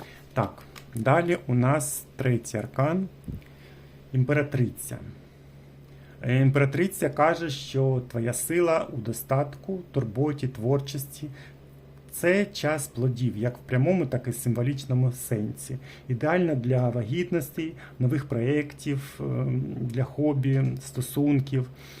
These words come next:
Е, карта каже про те, що треба насичувати простір красою,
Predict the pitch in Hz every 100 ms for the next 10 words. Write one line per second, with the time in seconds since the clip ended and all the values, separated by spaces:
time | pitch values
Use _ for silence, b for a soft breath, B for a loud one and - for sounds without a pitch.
0 | B - 123 120 113 104 - - - -
1 | 175 180 135 143 120 117 127 196 190 -
2 | 131 165 143 131 123 - 175 170 139 139
3 | 120 - 143 139 127 - 120 - 139 147
4 | 139 139